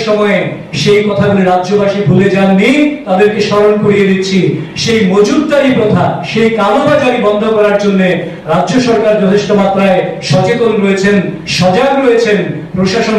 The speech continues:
কাজ করে চলেছেন। কাজে পেঁয়াজ নেই, ডিজেল নেই, অমুক নেই, তমুক নেই, নৈরাজ্য তৈরি করার লোকগুলি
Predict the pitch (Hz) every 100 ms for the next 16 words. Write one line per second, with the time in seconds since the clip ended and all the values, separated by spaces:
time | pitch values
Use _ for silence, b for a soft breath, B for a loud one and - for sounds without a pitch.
0 | 190 190 - - 254 214 202 190 185 185
1 | 165 - B B 160 160 208 - 160 185
2 | 220 233 233 233 208 - 190 247 247 240
3 | 247 247 - 196 247 247 240 247 247 240
4 | 214 269 269 247 262 262 - - - -
5 | 170 196 214 220 - 226 220 202 190 208
6 | 202 196 202 196 - 180 170 180 180 208
7 | 247